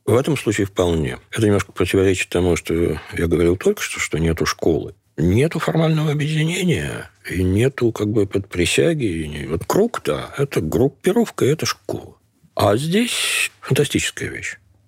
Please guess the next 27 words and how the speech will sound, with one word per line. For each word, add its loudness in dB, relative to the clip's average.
Очень 0
одаренные 0
люди 0
одного -2
примерно -4
поколения, 0
говорящие 0
на -4
одном 2
языке, -2
который -2
они 0
вырабатывают, -2
в 0
общем, -2
по-разному, 0
по -2
разным 0
причинам. -6
Кто-то -2
с -4
учителем, -4
собеседуя -4
в -8
академии, -4
да, -2
кто-то, -2